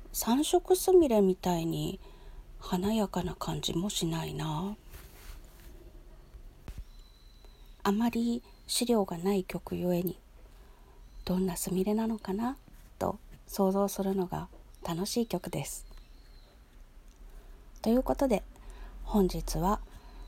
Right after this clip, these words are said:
ストーリーボックのスミレお聴きいただきました。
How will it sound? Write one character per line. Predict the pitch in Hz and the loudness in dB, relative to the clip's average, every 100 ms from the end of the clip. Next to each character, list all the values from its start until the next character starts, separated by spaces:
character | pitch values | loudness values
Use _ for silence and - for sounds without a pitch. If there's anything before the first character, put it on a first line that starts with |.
| - | -8
ス | - | 2
ト | 196 | 4
ー | |
リ | 185 | 6
ー | |
ボ | 185 175 | 4 0
ッ | |
ク | - 156 | -2 -8
の | 165 220 - | -8 -10 -10
ス | - 156 | -4 -2
ミ | 170 | 0
レ | 220 - - - - - | 0 -2 -6 -14 -12 -6
お | - | -4
聴 | - | -2
き | 185 | 0
い | 180 | 2
た | 190 | 2
だ | 202 | 0
き | 220 | -2
ま | 220 226 | -2 0
し | |
た。 | - | 0